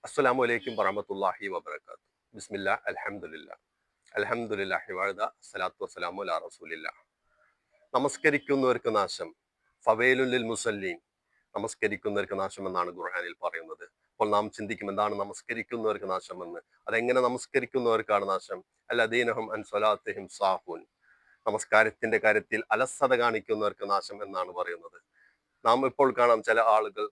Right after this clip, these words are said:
ഫജ്ർ നമസ്കാരം ഒഴിവാക്കുകയും ബാക്കി നാല് നേരം നമസ്കരിക്കുന്നതും, അതുപോലെ തന്നെ ജോലി തിരക്കിന്റെ ഇടയിലും യാത്രയുടെ ഇടയിലും എല്ലാം നമസ്കാരങ്ങൾ ഒഴിവാക്കുന്നതായി നമുക്ക്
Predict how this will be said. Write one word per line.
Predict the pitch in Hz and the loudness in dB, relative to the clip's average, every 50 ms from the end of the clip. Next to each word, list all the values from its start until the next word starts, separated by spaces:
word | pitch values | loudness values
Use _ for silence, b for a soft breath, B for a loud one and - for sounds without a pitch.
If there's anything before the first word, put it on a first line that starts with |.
| _ - | _ -12
ഫജ്ർ | 104 101 107 107 | -10 -10 -8 -8
നമസ്കാരം | 107 104 104 101 - - 110 101 101 110 110 113 | -8 -8 -8 -10 -4 0 0 2 2 0 -2 -2
ഒഴിവാക്കുകയും | 104 110 101 98 98 95 - 101 98 101 98 95 | -2 0 0 0 0 0 -2 -6 -6 -4 -4 -2
ബാക്കി | 95 92 - - 98 | -2 -4 -4 -4 -6
നാല് | 95 92 95 95 92 92 | -8 -6 -6 -6 -6 -6
നേരം | 92 92 92 92 | -6 -6 -8 -10
നമസ്കരിക്കുന്നതും, | 92 90 87 - - - 92 80 - - 90 87 80 87 - _ - | -16 -18 -20 -14 -10 -10 -10 -10 -12 -14 -14 -14 -14 -14 -12 _ -10
അതുപോലെ | 95 107 104 107 110 107 | -6 -2 0 0 0 0
തന്നെ | 101 107 107 104 | -2 -4 -4 -4
ജോലി | 101 - 107 113 104 | -2 -2 -2 -2 -4
തിരക്കിന്റെ | 98 - 107 101 101 - 113 104 107 | -6 -4 -4 -4 -4 -4 -4 -4 -2
ഇടയിലും | 104 101 104 101 101 98 104 104 98 | -2 -2 -2 -4 -4 -6 -8 -4 0
യാത്രയുടെ | 98 104 - - 110 104 104 104 101 101 101 | 0 0 0 -2 -2 -2 -2 -2 -2 -2 -2
ഇടയിലും | 101 98 101 101 98 98 95 95 | -2 -2 -2 -4 -6 -6 -8 -8
എല്ലാം | 95 98 95 95 | -4 -4 -4 -4
നമസ്കാരങ്ങൾ | 95 95 95 - - - 95 92 - - - - | -6 -12 -14 -14 -8 -4 -4 -4 -4 -6 -14 -10
ഒഴിവാക്കുന്നതായി | 107 101 101 95 92 90 87 - 95 92 90 90 90 92 - _ B B B B B B B - | -10 -8 -6 -4 -4 -4 -4 -6 -8 -8 -8 -6 -6 -6 -8 _ B B B B B B B -8
നമുക്ക് | 82 87 87 - - | -8 -8 -8 -10 -10